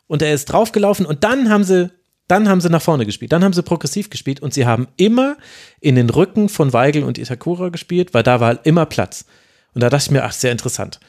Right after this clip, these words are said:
Das klappt dann ja vielleicht doch nicht so. Und dann haben sie aber damit aufgehört.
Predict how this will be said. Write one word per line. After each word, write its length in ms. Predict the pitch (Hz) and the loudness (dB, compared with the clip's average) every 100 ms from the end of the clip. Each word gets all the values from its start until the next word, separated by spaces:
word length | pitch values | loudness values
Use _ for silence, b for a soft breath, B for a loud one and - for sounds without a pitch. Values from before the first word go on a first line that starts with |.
| _ - | _ -14
Das 320 | 113 - - 127 _ _ _ | -10 -10 -12 -20 _ _ _
klappt 240 | 151 - | -2 2
dann 120 | 143 135 | 2 2
ja 100 | 123 | 2
vielleicht 240 | 120 104 | 0 0
doch 140 | 135 | -2
nicht 160 | 190 180 | 0 -2
so. 300 | 190 226 - _ _ _ _ _ _ _ _ _ _ _ _ _ _ | 0 -2 -2 _ _ _ _ _ _ _ _ _ _ _ _ _ _
Und 200 | - 147 | 0 2
dann 120 | 139 | 4
haben 100 | 160 | 2
sie 120 | 185 180 | 2 2
aber 100 | 165 | 2
damit 240 | 170 175 | 2 2
aufgehört. 560 | 165 - 101 98 101 | 0 -2 -6 -8 -16